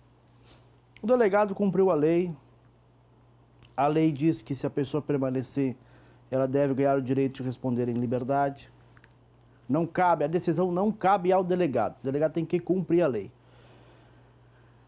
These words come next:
As circunstâncias do acidente que estão sendo investigadas é que serão esclarecedoras.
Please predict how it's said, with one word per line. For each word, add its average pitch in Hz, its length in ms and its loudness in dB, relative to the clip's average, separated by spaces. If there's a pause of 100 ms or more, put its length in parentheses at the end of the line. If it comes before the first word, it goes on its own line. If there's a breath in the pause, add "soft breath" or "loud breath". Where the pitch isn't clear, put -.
(320 soft breath)
As 165 100 -4
circunstâncias 220 1160 2
do 139 100 0
acidente 135 800 -2 (1800 loud breath)
que - 60 -10
estão 143 240 -2
sendo 156 200 0
investigadas 147 720 0
é 196 60 0
que - 140 -14
serão 208 280 0
esclarecedoras. 170 1040 -4